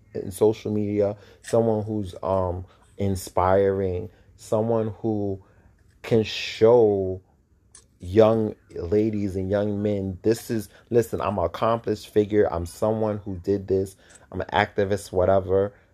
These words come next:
And look at me. I'm, I'm doing my thing. And I know that's not your big thing, is trying to be like, like a big poster board, 'cause that's not your personality. You're just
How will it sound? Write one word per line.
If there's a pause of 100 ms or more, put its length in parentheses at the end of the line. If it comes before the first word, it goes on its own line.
(580)
And (1900)
look
at
me. (140)
I'm,
I'm
doing
my
thing. (320)
And
I
know (120)
that's
not
your
big
thing,
is
trying
to
be
like, (840)
like
a
big
poster
board,
'cause
that's
not
your
personality.
You're
just